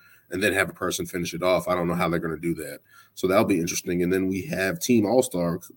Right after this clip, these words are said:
comprised of a bunch of young All-Stars, um, that were voted in. Scotty Barnes, Tyrese Maxey, who was having an amazing season, probably most improved on the season, and Trae Young, who was, uh, an injury replacement for Joel Embiid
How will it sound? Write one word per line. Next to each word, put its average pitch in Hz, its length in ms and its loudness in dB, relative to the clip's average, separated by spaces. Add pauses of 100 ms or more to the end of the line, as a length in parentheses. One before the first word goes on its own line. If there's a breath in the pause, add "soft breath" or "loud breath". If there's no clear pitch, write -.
(100)
comprised 92 500 0
of 87 80 -4
a 92 40 -10
bunch 95 220 -6
of 87 80 -8
young 90 260 -4 (100)
All-Stars, 87 640 -2 (840 loud breath)
um, 85 540 -2 (420)
that 110 160 4
were 101 100 2
voted 90 320 4
in. 101 320 0 (340)
Scotty 101 380 4
Barnes, 95 460 0
Tyrese 90 360 0
Maxey, 90 420 -2
who 95 100 -2
was 90 120 0
having 92 240 0
an 90 80 -2
amazing 90 440 2
season, 82 320 -4
probably 87 300 -2
most 87 240 -2
improved 90 460 -4 (520 loud breath)
on 98 160 -2
the 87 80 0
season, 98 420 2
and 110 180 4
Trae 110 260 2
Young, 110 180 2
who 113 180 4
was, 110 300 4 (420)
uh, 98 300 0
an 85 160 0
injury 107 280 2
replacement 104 520 -2
for 98 180 -2
Joel 90 320 -2
Embiid 92 580 -4